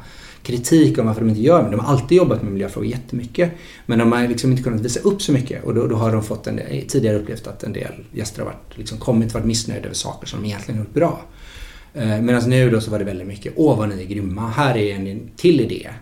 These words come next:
och sådär, och att de, så de tyckte det var, ja, de, de var väldigt nöjda då. Och så blev det att vi rullade ut på flera av deras restauranger, de har ju ett gäng. Och så sen började vi utveckla mer den här tjänsten då för kommersiellt ändamål, och så jobbar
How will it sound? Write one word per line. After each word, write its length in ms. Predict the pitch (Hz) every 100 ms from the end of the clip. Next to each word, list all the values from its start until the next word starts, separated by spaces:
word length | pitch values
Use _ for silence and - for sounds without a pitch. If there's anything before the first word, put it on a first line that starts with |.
| -
och 120 | 107
sådär, 260 | - - -
och 60 |
att 120 | - -
de, 140 | 110
så 100 | -
de 120 | 113
tyckte 240 | 110 110 127
det 60 |
var, 160 | 113 110 - - - - - -
ja, 100 | - 139
de, 120 | 160
de 160 | 175 160
var 100 | 127
väldigt 200 | 110 98
nöjda 280 | 101 98
då. 120 | 143 117 - - - - - - - -
Och 80 | 120
så 80 | 117
blev 140 | 113
det 60 | 95
att 60 | 104
vi 40 |
rullade 200 | 104 101
ut 80 | -
på 60 | -
flera 280 | - 139 143
av 60 |
deras 220 | 143 131 135
restauranger, 460 | 127 127 127 156
de 120 | 139
har 100 | 110
ju 100 | 117
ett 200 | 117 113
gäng. 320 | - 117 139 - - - - - - - - - - - - - - - -
Och 120 | 139
så 100 | 127
sen 200 | 143 123
började 200 | 110 107
vi 80 | 110
utveckla 320 | 107 104 107
mer 200 | 104 98
den 120 | 98 95
här 140 | 98 101
tjänsten 460 | - - 95 - -
då 100 | -
för 220 | - - - - - - -
kommersiellt 720 | - 107 98 - - - -
ändamål, 400 | 53 - - -
och 60 | -
så 100 | -
jobbar 200 | 110 -